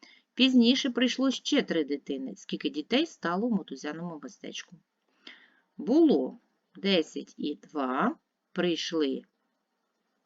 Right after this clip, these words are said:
три. Скільки стало? Задача на знаходження суми. Те саме. Спочатку нам треба дізнатися, скільки було,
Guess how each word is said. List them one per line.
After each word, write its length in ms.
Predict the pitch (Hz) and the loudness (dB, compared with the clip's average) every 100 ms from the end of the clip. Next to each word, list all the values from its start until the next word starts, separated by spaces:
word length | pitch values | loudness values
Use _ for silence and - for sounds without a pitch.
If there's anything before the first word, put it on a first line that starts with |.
| _ - - - | _ -20 -16 -8
три. 420 | 147 143 220 381 _ | -4 2 2 0 _
Скільки 640 | - - 139 156 - 175 - | -20 -10 -8 -6 -6 -8 -10
стало? 520 | - - 160 135 117 - _ _ - - - | -20 -4 -2 -2 -6 -16 _ _ -20 -20 -10
Задача 600 | 151 151 208 294 339 349 _ - | -8 0 2 2 -2 -6 _ -14
на 120 | 147 | -12
знаходження 720 | 143 143 - 160 165 202 208 | -8 -10 -4 -2 0 0 0
суми. 420 | 202 - 127 120 - | -4 -10 -10 -10 -4
Те 140 | 240 | -2
саме. 420 | 269 - 151 123 - | -2 -4 -6 -8 -10
Спочатку 520 | - 190 190 175 147 | -6 -2 -2 -4 -6
нам 160 | 156 | -8
треба 300 | 156 147 131 | -6 -6 -6
дізнатися, 640 | 127 151 147 151 - - 123 | -6 -6 -4 -6 -8 -16 -12
скільки 420 | - 151 123 135 | -2 -2 -2 -10
було, 720 | 127 135 131 131 147 226 320 | -8 -6 -4 -2 0 0 -2